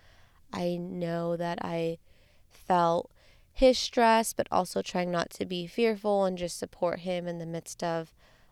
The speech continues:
like, this scary moment going on in our life as we're trying to start our family and welcome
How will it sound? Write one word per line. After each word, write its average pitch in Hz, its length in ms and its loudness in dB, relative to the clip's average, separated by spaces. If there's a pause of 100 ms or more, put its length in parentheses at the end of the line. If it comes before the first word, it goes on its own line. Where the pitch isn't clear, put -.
like, 180 180 2
this 190 140 -2
scary 202 360 0
moment 185 360 -2
going 175 240 -2
on 170 180 -2
in 170 140 -4
our 170 120 0
life 165 280 -4
as 175 180 -4
we're 175 80 -2
trying 165 380 -6
to 170 80 -6
start 160 340 -2 (100)
our 165 120 -4
family 170 420 -2
and 175 140 -6
welcome 170 480 -4